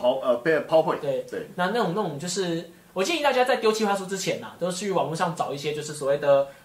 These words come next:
Speaker 2: 商业提案。
Speaker 1: 哦。
Speaker 2: 就打，打这四个字，然后你后面就会看到一堆商业提案的课程啊，然后什么东西会教你。虽然说不一定每一个都是，都很厉害、都很适合，可是它至少它有一套体系，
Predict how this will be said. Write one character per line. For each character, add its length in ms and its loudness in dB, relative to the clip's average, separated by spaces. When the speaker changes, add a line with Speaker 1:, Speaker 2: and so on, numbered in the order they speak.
Speaker 2:
商 340 2
业 220 2
提 300 -8
案。 280 -2
Speaker 1:
哦。 200 -8
Speaker 2:
就 100 0
打， 180 4
打 160 4
这 100 4
四 140 0
个 100 2
字， 260 -4
然 80 2
后 120 4
你 40 -2
后 140 0
面 80 0
就 80 2
会 60 0
看 100 -4
到 80 2
一 80 -2
堆 100 0
商 160 0
业 60 -2
提 100 -2
案 80 4
的 80 -2
课 200 0
程 260 -6
啊， 140 -6
然 100 -6
后 100 0
什 80 -6
么 80 -12
东 140 -10
西 140 -12
会 160 -8
教 240 -4
你。 80 -14
虽 160 2
然 80 6
说 140 4
不 140 -4
一 40 -4
定 160 -4
每 160 -2
一 40 -6
个 120 2
都 240 2
是， 300 -8
都 260 4
很 180 -6
厉 140 -6
害、 140 -4
都 100 -6
很 140 -8
适 140 -12
合， 100 -10
可 100 -14
是 300 -4
它 80 -2
至 160 -2
少 360 0
它 100 -4
有 80 0
一 40 -4
套 140 0
体 180 -8
系， 240 -12